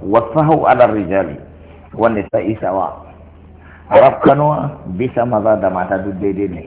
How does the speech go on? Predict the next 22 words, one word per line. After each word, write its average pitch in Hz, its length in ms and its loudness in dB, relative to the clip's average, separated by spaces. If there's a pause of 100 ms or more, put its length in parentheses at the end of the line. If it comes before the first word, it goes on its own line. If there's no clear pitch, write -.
(120)
Duk 123 340 -2 (100)
abin 139 360 0
da 131 100 -2
ta 131 160 -4
kama 135 280 0
namiji 117 360 -6
ta 127 160 0
kama 123 260 -2
mace 85 240 -12
ma. 71 140 -12 (1700)
Ibn 214 280 2
Wahab 160 300 4
yace, 101 380 -6 (240)
an 139 180 4
Ibn 165 320 0
Lahiyata, 110 680 0 (280)
anna 156 320 2
Abdurrahman 110 800 -2
al-A'raj 82 480 0 (480)
haddathahu 98 800 -2 (300)
anna 147 340 2
Rasulullahi 127 800 0